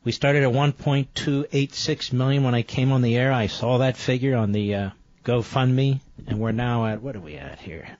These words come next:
Let's see here. One point six one five million. So another three hundred and eighty-five thousand dollars. In other words, if we double what we've already done, they'll have their two million dollars.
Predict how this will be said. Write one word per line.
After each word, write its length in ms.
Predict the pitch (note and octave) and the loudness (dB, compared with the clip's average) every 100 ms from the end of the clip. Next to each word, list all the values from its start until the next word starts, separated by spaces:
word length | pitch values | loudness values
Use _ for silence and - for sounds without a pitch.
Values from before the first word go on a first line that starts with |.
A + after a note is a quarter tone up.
| - | -14
Let's 200 | G#2+ - | -14 -12
see 320 | - G1+ - | -14 -16 -20
here. 240 | - - - - - _ _ _ _ _ _ _ _ _ _ _ _ _ _ _ _ _ _ | -20 -20 -20 -20 -20 _ _ _ _ _ _ _ _ _ _ _ _ _ _ _ _ _ _
One 200 | C3+ C3+ | 0 0
point 340 | - C3+ C3 | 0 0 0
six 680 | - - D#3 - - - - - - | -4 -4 -4 -6 -10 -10 -14 -20 -8
one 200 | C3 C3 | -4 -2
five 480 | - C3+ B2 A2+ F#2 | -2 0 2 0 0
million. 420 | A2 F2 D2+ - - - - _ - | 0 0 -4 -14 -20 -20 -20 _ -14
So 500 | - C3+ A#2 A#2 A#2+ _ - | -6 -2 0 0 -4 _ -6
another 460 | G#2+ C3 C#3 C3+ | -2 0 0 0
three 300 | - C3+ C#3 | -2 -2 2
hundred 240 | C3 C3 B2+ | 2 2 2
and 120 | B2+ | 2
eighty-five 500 | B2+ A#2+ - A#2+ A2 | 2 0 0 0 0
thousand 460 | - B2 A#2+ A2+ | -2 0 2 0
dollars. 400 | G#2 A2 A#2+ C3+ | 0 2 2 2
In 60 | A2+ | 0
other 160 | B2 A2+ | 0 0
words, 160 | G#2+ | -2
if 80 | G#2 | -4
we 100 | A2 | -4
double 400 | G2+ C3 C3 B2 | 0 2 2 0
what 100 | A#2+ | -2
we've 200 | A#2 A2+ | -2 0
already 280 | A#2+ A#2 G#2+ | 0 0 0
done, 380 | A2+ A2+ A2+ G#2+ | 0 0 0 -2
they'll 200 | A#2 A2 | -4 -4
have 220 | G#2+ A2 | -2 -2
their 120 | G#2+ | -2
two 220 | G2+ - G#2+ | -2 -2 0
million 320 | G2+ F#2+ F2+ | 0 0 -2
dollars. 340 | E2+ D#2+ D2 | -6 -8 -12